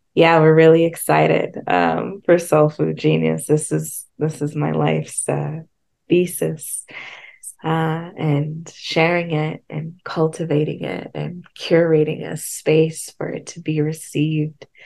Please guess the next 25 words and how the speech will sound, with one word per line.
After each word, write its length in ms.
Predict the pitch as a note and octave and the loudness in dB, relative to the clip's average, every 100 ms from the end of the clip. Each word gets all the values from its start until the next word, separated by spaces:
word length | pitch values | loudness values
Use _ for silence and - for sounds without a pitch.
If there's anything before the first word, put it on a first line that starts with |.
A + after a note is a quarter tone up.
| - - - - _ _ | -20 -20 -20 -20 _ _
Um, 640 | F3 D#3 C#3+ C#3+ D3 E3 - | -6 -2 0 -2 -6 -10 -8
and 260 | D#3+ D3+ - | -4 -4 -2
for 140 | D#3+ | -2
the 80 | D3+ | -2
folks 360 | - D#3+ D#3+ - | 0 0 0 -4
who 120 | D3+ | -4
receive 500 | D3 C#3+ - F#3+ F#3+ | -4 -8 -4 0 2
it 260 | C#3+ - - | 0 -2 -12
to, 480 | - D#3 D#3+ E3 - | -6 -6 -6 -8 -10
to 120 | D#3+ | -12
feel 680 | - - D#3+ D3+ D3+ D3 D3+ _ _ _ - | -10 -2 2 4 4 0 -4 _ _ _ -8
the 140 | - - | -8 -4
awe 480 | E3 D3+ D3+ D#3+ - - - _ _ _ _ _ | -2 0 0 -2 -8 -16 -18 _ _ _ _ _
that 180 | D#3+ D#3 | -2 -2
I 200 | - D#3 | 0 0
experience 1160 | D#3 - - - - A#2+ B2+ - - - - - _ _ _ | -2 -4 -12 -10 -10 -8 -8 -10 -14 -18 -18 -20 _ _ _
when 180 | - D#3+ | -4 -2
I 140 | D#3+ D#3+ | -2 -2
think 340 | - D#3 - | -4 -6 -8
about 300 | - D3 - | -8 -8 -10
the 80 | F3 | -14
people 440 | - D#3+ - D#3+ | -10 -12 -8 -8
who 140 | E3+ E3 | -8 -16
created 540 | - D#3+ D3+ - - - | -6 -4 -2 -4 -10 -10
me. 280 | C3 - | -12 -12